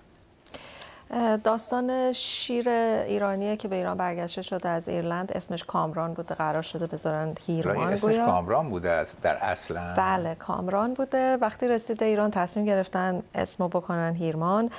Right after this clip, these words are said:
Speaker 1: و بعد ماجراهای حرفای جنجالی آقای سرافراز که باز توی برنامه بهش اشاره می‌کنیم و اخراج آقای دایی از،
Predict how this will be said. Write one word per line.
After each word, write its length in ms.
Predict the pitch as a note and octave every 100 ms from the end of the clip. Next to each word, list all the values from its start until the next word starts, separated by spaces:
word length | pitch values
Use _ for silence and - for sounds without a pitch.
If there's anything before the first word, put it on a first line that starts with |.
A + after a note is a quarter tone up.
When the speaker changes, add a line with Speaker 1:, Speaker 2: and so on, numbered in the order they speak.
| - - - -
Speaker 1:
و 180 | G3+ G#3
بعد 320 | G#3 G#3 G#3
ماجراهای 580 | F#3 F#3+ F3+ F3 F3+ F#3+
حرفای 400 | F#3+ F3+ - F#3+
جنجالی 540 | F3 F3 E3 E3 F3
آقای 280 | F3 D#3+ E3+
سرافراز 600 | F3 E3 D#3 D#3 F#3 G#3
که 120 | -
باز 260 | F#3+ F#3 F#3
توی 140 | F#3+
برنامه 380 | F3+ E3+ E3 D#3+
بهش 260 | E3+ E3 E3+
اشاره 300 | E3+ E3 F#3+
می‌کنیم 580 | A3+ A#3 A3+ A3 G3+ F3+
و 260 | G#3 A3 G#3+
اخراج 520 | F3+ F#3 - G3 G#3
آقای 420 | G#3 F#3+ F#3 G#3
دایی 540 | G3+ F#3+ F3+ F3 F#3+ G#3
از، 420 | F#3 F#3 F#3 -